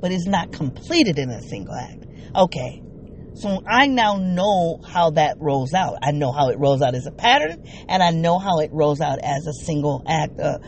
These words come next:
we're gonna test it here. We're gonna do the single act, and then we're gonna come back and layer it. We're gonna do another thing. I've studied that. I know how it works. I know the operations of it. So now when I see the single act,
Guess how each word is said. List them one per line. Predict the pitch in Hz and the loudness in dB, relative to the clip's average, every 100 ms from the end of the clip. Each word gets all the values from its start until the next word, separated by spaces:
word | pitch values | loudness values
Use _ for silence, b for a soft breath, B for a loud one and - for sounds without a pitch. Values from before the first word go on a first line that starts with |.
| B | B
we're | 185 | -2
gonna | 180 143 | 0 0
test | 135 - 180 - | -2 -2 -2 -4
it | 180 | -8
here. | 208 254 247 226 | -4 0 0 -2
We're | - - - - - - 170 | -8 -16 -16 -16 -14 0 2
gonna | 151 | 4
do | 170 | 2
the | 180 | -2
single | 175 196 185 175 | -4 -6 -2 2
act, | 170 196 - | 4 2 0
and | - | -8
then | 147 | -4
we're | |
gonna | 143 139 | -4 -4
come | 143 131 | -4 -4
back | 143 | -4
and | 151 | -6
layer | - 156 147 135 | -4 0 0 0
it. | 120 - | -6 -8
We're | 139 | -4
gonna | 147 | -2
do | 143 147 | 0 2
another | 147 143 135 | 2 0 -2
thing. | - - - - - - - | -6 -10 -14 -16 -16 -16 -8
I've | 220 214 | -6 -4
studied | - 247 262 | 2 2 2
that. | - 254 | 0 0
I | 180 | 2
know | 165 165 190 | 2 2 -2
how | 208 208 | -2 -2
it | |
works. | 202 165 - | -2 -2 -2
I | 151 | 0
know | 156 | 2
the | 170 | 2
operations | - 175 170 156 143 135 - | 2 2 2 2 0 -8 -10
of | 76 | -10
it. | - - - B B B | -10 -14 -16 B B B
So | 190 | 0
now | 170 165 180 254 | 2 6 8 8
when | 214 170 | 6 4
I | 170 233 | 2 2
see | - 233 226 | -2 -8 -6
the | 220 | -6
single | - - 175 214 254 | -6 -8 -6 -2 0
act, | 277 311 - | 0 -4 -12